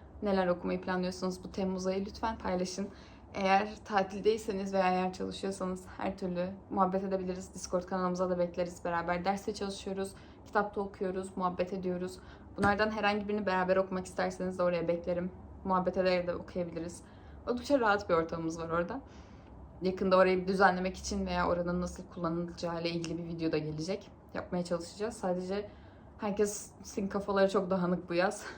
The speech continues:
<laughs> Belki de sıcaktan dolayı öyledir çünkü havalar çok sıcak. Ah, öyle yani. <laughs> Umarım bu videoyu beğenmişsinizdir. Daha çok video atmaya çalışacağım. Söz, elimden <laughs> geleni yapıyorum. Ve şimdilik benden bu kadar.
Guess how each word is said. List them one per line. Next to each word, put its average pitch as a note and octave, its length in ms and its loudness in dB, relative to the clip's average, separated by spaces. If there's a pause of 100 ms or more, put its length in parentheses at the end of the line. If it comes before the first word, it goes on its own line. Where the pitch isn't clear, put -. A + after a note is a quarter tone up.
(120)
<laughs> - 240 -16
Belki - 240 0
de G#3+ 60 -6
sıcaktan F#3+ 560 2
dolayı E3 280 2
öyledir E3 360 -2
çünkü F3+ 180 -4
havalar F3 300 -2
çok E3 140 -8 (140)
sıcak. D#3+ 500 -6 (1120)
Ah, A3+ 180 -4 (680)
öyle F#3+ 140 0
yani. - 200 -4 (500)
<laughs> B3 60 0
Umarım A#3 240 4
bu A3 100 2
videoyu G#3+ 300 0
beğenmişsinizdir. F3+ 800 0
Daha F3+ 140 2
çok G3 180 0
video F#3 240 4
atmaya F3+ 240 -2
çalışacağım. F3+ 520 -4 (480)
Söz, G#3 440 0 (440)
elimden F#3+ 300 4
<laughs> F#3+ 60 2
geleni G#3 220 2
yapıyorum. F#3+ 500 4 (340)
Ve G3 220 2
şimdilik G3+ 460 -4 (200)
benden F#3 320 0
bu - 20 -6
kadar. - 280 -6